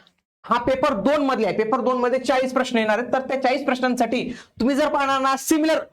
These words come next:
आहे, म्हणजे तिथेही वरती भूगोल आहे आणि खाली भूगोलावर प्रश्न आहेत. महाराष्ट्राचा भूगोल एमपीएससी मध्ये आहे का? आहे. मानवी वसाहत हा टॉपिक आहे का? आहे, आपल्याला मेन्सला होता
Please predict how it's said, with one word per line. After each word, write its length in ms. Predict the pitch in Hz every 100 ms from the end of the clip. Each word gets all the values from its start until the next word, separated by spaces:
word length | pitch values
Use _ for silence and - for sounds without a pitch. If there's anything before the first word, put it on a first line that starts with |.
| _
आहे, 180 | 170 160 - - 190
म्हणजे 180 | 208
तिथेही 300 | 247 277 311
वरती 240 | 311 294 302
भूगोल 240 | 269 277
आहे 100 | 262
आणि 180 | - 170 170
खाली 160 | 190
भूगोलावर 400 | 208 196 214 190
प्रश्न 280 | 196 196 -
आहेत. 120 | 185 190 190 - _ _ _ -
महाराष्ट्राचा 520 | 202 277 294 277 269
भूगोल 300 | 262 254 - - - -
एमपीएससी 440 | 220 233 277 277
मध्ये 200 | 269 269
आहे 120 | 254 247
का? 120 | 254
आहे. 320 | 156 160 156 - 160 -
मानवी 320 | 185 233 262
वसाहत 280 | 262 254 214 202
हा 100 | 254
टॉपिक 300 | 262 262 262
आहे 160 | 254
का? 140 | 254 254 254 -
आहे, 180 | - 220
आपल्याला 340 | 226 196 190 185 185 -
मेन्सला 360 | 190 208 226
होता 160 | 202